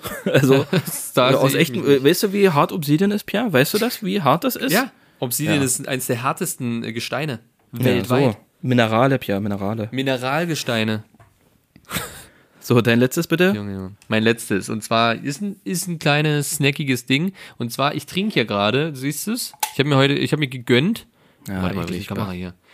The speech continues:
Speaker 1: Ja.
Speaker 2: Doktor Pepper Zero. Importiert
Speaker 1: Mhm.
Speaker 2: aus der U S A. Meine Jordans. Ähm, schmeckt richtig scheiße. Schmeckt richtig scheiße, die
Speaker 1: Ist
Speaker 2: Zero
Speaker 1: auch Doktor
Speaker 2: Edition.
Speaker 1: Pepper.
Speaker 2: Ich, nee, Doktor Pepper ist geil. Ich liebe Doktor Pepper,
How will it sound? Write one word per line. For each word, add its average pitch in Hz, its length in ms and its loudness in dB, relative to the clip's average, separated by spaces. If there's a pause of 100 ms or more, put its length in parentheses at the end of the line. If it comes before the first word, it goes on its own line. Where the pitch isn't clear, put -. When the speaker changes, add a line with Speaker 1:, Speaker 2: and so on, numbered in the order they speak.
(280)
Speaker 1:
Ja. 120 80 -6
Speaker 2:
Doktor 175 320 2
Pepper 165 320 2
Zero. 113 600 2 (280)
Importiert 143 480 2
Speaker 1:
Mhm. - 40 -4
Speaker 2:
aus 127 140 2
der 131 180 -2
U 143 140 4
S 139 180 2
A. 98 380 2 (160)
Meine 113 220 -2
Jordans. 107 640 -8 (560)
Ähm, 131 500 -2 (640)
schmeckt - 500 -2 (220)
richtig 165 320 2
scheiße. 95 480 0 (240)
Schmeckt - 300 -2
richtig 202 240 0
scheiße, 175 520 0
die 123 100 2
Speaker 1:
Ist 110 80 0
Speaker 2:
Zero 110 180 4
Speaker 1:
auch 101 80 4
Doktor 98 240 0
Speaker 2:
Edition. - 20 -6
Speaker 1:
Pepper. 98 340 -4 (380)
Speaker 2:
Ich, - 60 -12
nee, 113 120 4
Doktor 113 220 0
Pepper 117 220 -4
ist 101 120 -6
geil. 90 220 -6
Ich 98 80 -12
liebe 147 200 -2
Doktor 165 220 -4
Pepper, 175 300 -6